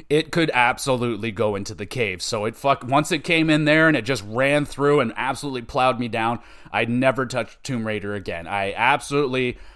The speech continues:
shit a brick, freaked out, and yeah, that was it. I was like, you know, "Dad, you play this, I'm done. I'm never going to play this game." That T-Rex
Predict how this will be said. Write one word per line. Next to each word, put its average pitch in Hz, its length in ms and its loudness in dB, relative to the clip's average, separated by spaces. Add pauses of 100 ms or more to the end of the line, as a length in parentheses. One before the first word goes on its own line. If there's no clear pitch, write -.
shit 170 300 2
a 156 40 0
brick, 143 520 2
freaked 147 440 -4
out, 127 360 6
and 117 340 2
yeah, 113 260 -4
that 120 220 0
was 117 160 -4
it. 104 160 -2
I 104 60 -2
was 104 100 -6
like, 95 220 -4 (320)
you 110 100 -8
know, 95 220 -8 (180)
"Dad, 151 300 4
you 151 100 0
play 151 280 2
this, 147 260 0
I'm 123 160 0
done. 120 200 2
I'm 117 120 -2
never 113 240 -2
going 110 240 -2
to 110 60 -8
play 110 260 -2
this 101 180 -8
game." 101 240 -8
That 117 220 -2
T-Rex 127 560 -4